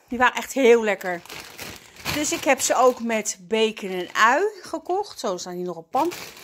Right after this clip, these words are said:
Maar die is schoon. Eh, wafels om te frituren. En wetjes met schil. Dan heb ik een hele grote basmati rijst.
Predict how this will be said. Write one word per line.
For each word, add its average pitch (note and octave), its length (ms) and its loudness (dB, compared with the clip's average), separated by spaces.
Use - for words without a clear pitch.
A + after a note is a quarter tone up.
Maar F#3+ 100 -4
die F#3 80 2
is F3+ 120 2
schoon. D4+ 360 4
Eh, A3+ 300 2
wafels E4+ 680 2
om D#4+ 100 -6
te D#4+ 120 -10
frituren. A#3+ 840 -2
En A3+ 540 -2
wetjes A3+ 640 0
met G3 240 -4
schil. E4+ 600 2
Dan A#3+ 120 -2
heb A#3 160 0
ik A#3+ 80 -8
een A#3 120 2
hele B3+ 240 6
grote A3+ 380 4
basmati A#3+ 800 2
rijst. F4+ 640 0